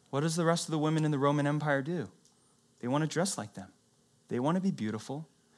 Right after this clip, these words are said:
They want to be desirable, right? And so they follow the trends. Kind of sounds familiar, doesn't it? Sisters,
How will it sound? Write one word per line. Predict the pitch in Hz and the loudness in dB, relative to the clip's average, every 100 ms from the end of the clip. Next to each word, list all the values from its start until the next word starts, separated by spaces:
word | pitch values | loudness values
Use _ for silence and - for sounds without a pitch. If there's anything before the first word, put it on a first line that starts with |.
| - - | -20 -6
They | 117 127 | 0 2
want | 143 151 | 4 2
to | |
be | 147 | 0
desirable, | 139 139 147 165 180 127 80 - _ _ _ _ 107 | -2 -4 -4 -2 -4 -4 -10 -18 _ _ _ _ -14
right? | 120 202 _ _ _ _ _ _ _ _ _ _ _ _ _ _ - | -14 -16 _ _ _ _ _ _ _ _ _ _ _ _ _ _ -8
And | 113 | -2
so | 131 | 0
they | 120 | 2
follow | - 123 135 | 2 4 4
the | 131 | 0
trends. | 131 160 110 87 - - - - _ _ _ _ - _ _ - | -4 -4 -6 -8 -14 -16 -20 -20 _ _ _ _ -20 _ _ -2
Kind | 170 | 0
of | |
sounds | 170 160 - | 2 2 2
familiar, | 127 139 110 87 - - | 2 2 2 -2 -10 -6
doesn't | 107 | -4
it? | 131 - _ _ _ _ _ _ _ _ _ _ _ _ | -6 -10 _ _ _ _ _ _ _ _ _ _ _ _
Sisters, | - 151 151 117 101 - | -4 0 2 2 -2 -6